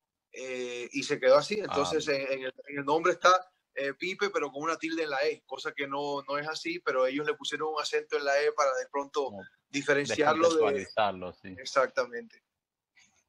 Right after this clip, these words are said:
Speaker 2: Travesura, alguna de esas cosas que uno
Speaker 1: Exacto.
Speaker 2: hace.
Speaker 1: Entonces, entonces estábamos en, estábamos en,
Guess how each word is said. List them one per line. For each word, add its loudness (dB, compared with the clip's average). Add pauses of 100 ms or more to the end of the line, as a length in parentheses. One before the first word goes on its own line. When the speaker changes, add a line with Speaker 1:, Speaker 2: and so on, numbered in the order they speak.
(400)
Speaker 2:
Travesura, -6
alguna -6
de -8
esas -8 (800)
cosas 2
que -4
uno 4
Speaker 1:
Exacto. -2
Speaker 2:
hace. -6
Speaker 1:
Entonces, 2 (340)
entonces -2
estábamos 6
en, -6
estábamos 2
en, -4